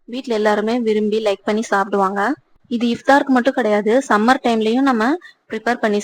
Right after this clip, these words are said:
சாப்பிடலாம். அவ்வளவு டேஸ்டா இருக்கும், அவ்வளவு ஹெல்தியும் கூட. இப்போ வாங்க எப்படி செய்யலாம்னு பார்க்கலாம். ஃபர்ஸ்ட் நான் இளநீர் தான் வாங்கியிருக்கேன். அது ஒரு சிக்ஸ் ஃபிஃப்டி எம் எல் அளவுக்கு எடுத்து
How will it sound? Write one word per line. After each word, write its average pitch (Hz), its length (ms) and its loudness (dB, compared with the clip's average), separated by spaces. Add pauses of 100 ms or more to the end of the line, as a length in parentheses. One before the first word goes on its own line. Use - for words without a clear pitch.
சாப்பிடலாம். 202 540 2 (180)
அவ்வளவு 240 280 2 (100)
டேஸ்டா 233 400 0
இருக்கும், 277 300 0
அவ்வளவு 220 240 2 (120)
ஹெல்தியும் 226 500 2
கூட. 196 120 4 (840)
இப்போ - 180 0 (100)
வாங்க 226 160 2 (180)
எப்படி 208 180 -4 (100)
செய்யலாம்னு 220 420 2
பார்க்கலாம். 196 320 2 (1120)
ஃபர்ஸ்ட் 247 340 -4
நான் 226 180 2
இளநீர் 240 420 4
தான் 226 160 4
வாங்கியிருக்கேன். 214 520 0 (580)
அது 226 180 -4
ஒரு 220 120 -2 (220)
சிக்ஸ் - 240 -8
ஃபிஃப்டி 254 260 -2 (120)
எம் 233 100 2
எல் 254 180 2
அளவுக்கு 214 360 0
எடுத்து 202 220 -4